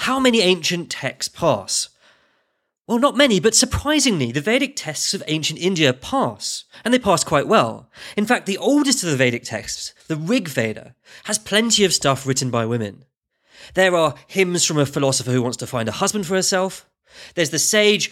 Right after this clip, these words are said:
married to an ascetic husband. Her verse is full of talk of desire, lust, sex.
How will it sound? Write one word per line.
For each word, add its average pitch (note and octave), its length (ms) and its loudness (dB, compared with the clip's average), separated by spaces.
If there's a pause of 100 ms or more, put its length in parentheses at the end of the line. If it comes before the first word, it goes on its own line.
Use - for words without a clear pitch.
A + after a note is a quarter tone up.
married F3 380 2
to D#3 100 -2
an C#3 60 2
ascetic C3 340 -4
husband. G3+ 460 -2 (220)
Her F#3 180 4
verse D#3 240 2
is C3+ 120 -4
full C3+ 140 -4
of A2 80 -6
talk D#3 300 -10
of B2+ 60 -8
desire, D3 440 2
lust, C3+ 380 -2
sex. - 480 -6